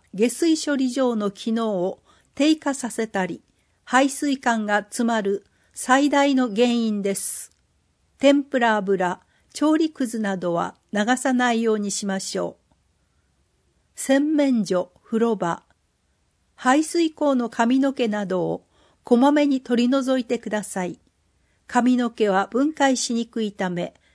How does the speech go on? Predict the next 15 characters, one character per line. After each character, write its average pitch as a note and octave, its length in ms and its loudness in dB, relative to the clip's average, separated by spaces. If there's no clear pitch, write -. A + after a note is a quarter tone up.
管 C#4+ 340 2
が F#3 240 2
詰 - 220 -2
ま C4+ 140 4
る A#3 180 0
原 A#3 160 4
因 A#3 280 0
と G#3 160 -4
な F#3+ 140 -2
り F#3+ 120 -4
ま F3+ 160 -6
す。 - 380 -14
ト C4 140 2
イ A#3 140 2
レ。 E3 240 -4